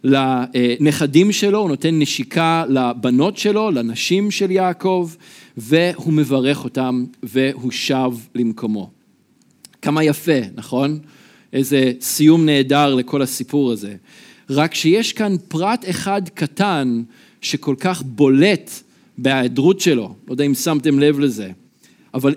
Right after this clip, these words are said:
איפה הנשיקה והברכה ליעקב? איפה הנשיקה והברכה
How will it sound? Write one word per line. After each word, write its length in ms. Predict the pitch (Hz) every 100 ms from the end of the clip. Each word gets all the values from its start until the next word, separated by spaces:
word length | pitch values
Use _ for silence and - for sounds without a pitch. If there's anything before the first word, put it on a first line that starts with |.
| -
איפה 360 | 226 233 214 165
הנשיקה 800 | 151 139 - - - 185 143 113 117
והברכה 840 | 120 123 113 120 117 - 156 117 104 _ _ -
ליעקב? 680 | 135 139 139 135 202 147 95 - _ _ _ _ _ _ -
איפה 380 | 202 - 214 165
הנשיקה 800 | 165 156 143 - 151 180 190 180
והברכה 800 | 151 143 131 131 - 180 165